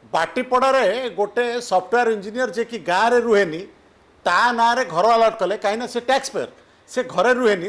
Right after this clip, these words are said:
ତା ନାଁରେ ଘର ଆଲଟ କଲେ। ଘର ତାକୁ ଯିଏ ମିଳିଗଲା, ତା ଘର ବାବଦରେ ଯେଉଁ ପଇସା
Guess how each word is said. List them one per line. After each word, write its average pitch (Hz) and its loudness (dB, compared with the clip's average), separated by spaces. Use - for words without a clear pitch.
ତା 185 0
ନାଁରେ 247 0
ଘର 190 0
ଆଲଟ 254 2
କଲେ। 156 -2
ଘର 185 2
ତାକୁ 269 -2
ଯିଏ 262 -6
ମିଳିଗଲା, 202 0
ତା 190 2
ଘର 170 0
ବାବଦରେ 240 0
ଯେଉଁ 240 -4
ପଇସା 214 2